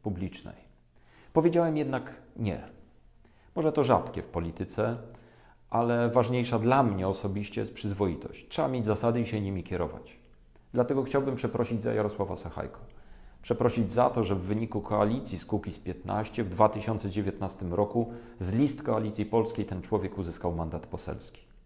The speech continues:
To nie powinno było się zdarzyć. Decyzja o koalicji z Kukiz piętnaście w tamtym czasie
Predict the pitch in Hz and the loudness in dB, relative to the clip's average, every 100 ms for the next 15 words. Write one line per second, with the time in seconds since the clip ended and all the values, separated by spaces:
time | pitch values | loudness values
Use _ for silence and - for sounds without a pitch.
0 | - - 135 120 127 123 110 98 101 98 | -10 -2 -2 0 0 0 -2 0 0 0
1 | - 85 85 - - - - 110 95 78 | -4 -6 -6 -14 -20 -18 -12 -8 -4 -4
2 | - - - - - - - - - - | -4 -14 -16 -16 -18 -18 -18 -18 -18 -16
3 | - - - 120 123 175 202 123 104 101 | -16 -16 -2 -2 2 4 4 4 4 4
4 | - 113 135 151 - 120 117 - - 135 | 4 0 -2 -4 -2 0 0 0 -4 -2
5 | 120 - 113 - 123 135 123 107 - 117 | -4 -2 -2 -2 -2 -2 0 -4 -2 -2
6 | 113 104 92 - 110 - 90 85 | -2 -4 -4 0 0 0 -2 -2